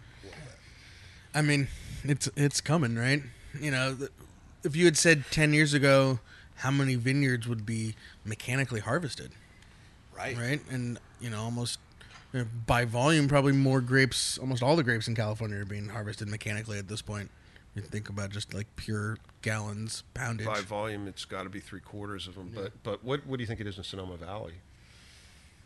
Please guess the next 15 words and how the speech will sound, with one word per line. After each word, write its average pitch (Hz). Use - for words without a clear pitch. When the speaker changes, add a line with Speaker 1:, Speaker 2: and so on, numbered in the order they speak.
Speaker 2:
<sighs> -
You 151
know, 143
again, 156
if 143
you 139
look 147
at 156
all 143
those 151
big, 147
flat, 143
straight 147
line 143
vineyards, 139